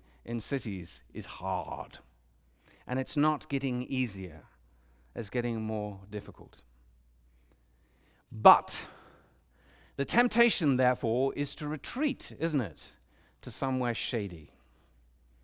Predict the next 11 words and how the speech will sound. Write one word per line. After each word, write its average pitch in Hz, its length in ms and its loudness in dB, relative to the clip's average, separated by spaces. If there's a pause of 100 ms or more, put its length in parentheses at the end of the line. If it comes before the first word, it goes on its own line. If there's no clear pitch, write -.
(380)
where 107 140 -2
we 107 100 -4
can 107 140 -8
sit - 480 -4 (640)
and 107 320 -8 (260)
hope 117 260 -6
that 117 80 -8
God 104 240 -6
will 104 80 -6
provide 101 420 -6
us - 360 -14